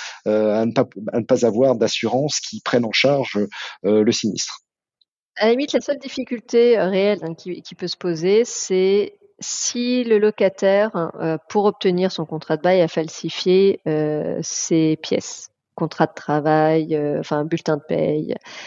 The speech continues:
Speaker 2: et que c'était suffisamment grossier pour être vu dès le départ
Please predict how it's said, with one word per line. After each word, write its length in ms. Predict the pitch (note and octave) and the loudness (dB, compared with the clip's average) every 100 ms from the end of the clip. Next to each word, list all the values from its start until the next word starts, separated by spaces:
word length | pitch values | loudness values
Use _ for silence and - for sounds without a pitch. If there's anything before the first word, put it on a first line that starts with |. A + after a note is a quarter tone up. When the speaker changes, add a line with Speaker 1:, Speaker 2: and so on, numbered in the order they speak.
| - - | -18 -4
Speaker 2:
et 140 | F3+ | -4
que 640 | F3+ - F#3+ F#3 F3+ F3+ F3 | -4 -2 2 4 4 4 2
c'était 600 | E3 - F#3 - G3+ G3+ | -2 -4 -4 0 2 2
suffisamment 880 | G3+ - - G#3 - G3+ G3+ G3 G#3 | 0 -4 -6 -8 -6 0 2 4 2
grossier 1040 | G3+ F#3 F3+ G3 - - G3+ G3+ G3 G3+ G3+ - _ | 0 0 2 4 2 4 4 6 6 4 0 -20 _
pour 160 | F#3 F#3 | 2 4
être 160 | F#3 | 4
vu 220 | F3+ A#3+ - _ _ _ _ _ | 0 -6 -10 _ _ _ _ _
dès 180 | F#3+ E3+ | -4 -2
le 80 | E3 | 0
départ 840 | E3+ E3 F3+ G3 A#3 A3+ E3+ E3+ | -2 0 2 4 2 0 -4 -6